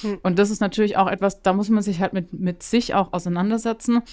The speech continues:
Speaker 2: Und Sexualität oder sich mit der Sexualität auseinanderzusetzen, bedeutet eben auch immer ein Stück weit Persönlichkeitsentwicklung. Und das ist halt schon auch manchmal anstrengend, ja.
Speaker 1: Mhm.
Speaker 2: Und, ähm,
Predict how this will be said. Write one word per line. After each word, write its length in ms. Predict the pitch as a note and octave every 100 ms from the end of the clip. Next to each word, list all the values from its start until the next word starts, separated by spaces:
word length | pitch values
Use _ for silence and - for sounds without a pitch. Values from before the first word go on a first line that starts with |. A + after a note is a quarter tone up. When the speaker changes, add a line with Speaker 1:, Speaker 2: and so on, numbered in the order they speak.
| - - _ -
Speaker 2:
Und 320 | F3+ F3+ -
Sexualität 920 | - F#3+ - F3+ E3+ - A#3+ C#4 C#4
oder 360 | F3+ F3+ F3+ F3+
sich 220 | F#3+ F3+
mit 160 | F#3 - _ -
der 140 | F#3 F3+
Sexualität 640 | F3+ - F3+ F3+ - A#3
auseinanderzusetzen, 1040 | G3+ F#3+ G3 G#3+ G#3 - F#3 - F#3+ - F#3
bedeutet 400 | F3+ F3 F3+ F3+
eben 180 | F#3
auch 140 | - -
immer 280 | A3+ A#3+ A#3
ein 80 | G#3+
Stück 180 | A3+ A3
weit 140 | G3+
Persönlichkeitsentwicklung. 1080 | G3+ G3+ A#3 A3 F3 E3+ E3 D#3 D#3 G3 G#3+ - - _ -
Und 420 | F#3 F#3 E3+ -
das 100 | E3
ist 160 | F3 G#3+
halt 160 | F#3+
schon 140 | G3+ F3+
auch 80 | F#3+
manchmal 260 | G3 G#3+
anstrengend, 680 | F3+ G3+ - - D3+ D#3 D#3+
ja. 220 | D#3+ F3+ E3 - -
Speaker 1:
Mhm. 340 | G3+ F#3+ F3
Speaker 2:
Und, 280 | F#3 F3+ F3+
ähm, 400 | - F3+ F3+ F3+